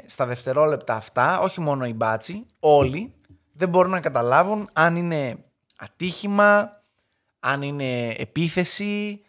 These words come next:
αν είναι το ένα, αν είναι το άλλο. Επαναλαμβάνω ότι είμαστε το δύο χιλιάδες δεκατρία, βρισκόμαστε στην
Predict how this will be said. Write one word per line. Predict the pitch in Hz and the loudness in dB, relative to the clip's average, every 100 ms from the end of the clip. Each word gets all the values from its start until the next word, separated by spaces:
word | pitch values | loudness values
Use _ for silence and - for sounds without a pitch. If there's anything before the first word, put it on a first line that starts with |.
| _ _ _ _ _ | _ _ _ _ _
αν | 147 156 | -4 -4
είναι | 156 139 | -6 -2
το | 127 | 0
ένα, | 147 175 | 2 0
αν | 156 | -2
είναι | 160 156 151 | -4 -8 -2
το | 135 | 0
άλλο. | 117 117 - _ | 0 -4 -12 _
Επαναλαμβάνω | 143 151 147 139 139 165 196 170 | -6 -2 0 0 0 2 2 2
ότι | 175 202 208 - _ _ _ _ _ _ _ _ _ | 0 -2 -10 -12 _ _ _ _ _ _ _ _ _
είμαστε | - 170 175 147 | -10 -6 -6 -4
το | 139 | -4
δύο | 143 | 0
χιλιάδες | 147 151 | 2 2
δεκατρία, | 135 113 - 120 147 190 - _ _ | 0 -4 -4 -2 0 -2 -10 _ _
βρισκόμαστε | 131 127 - 160 165 147 | -14 -8 -4 -4 -4 -10
στην | - 151 139 | -12 -10 -12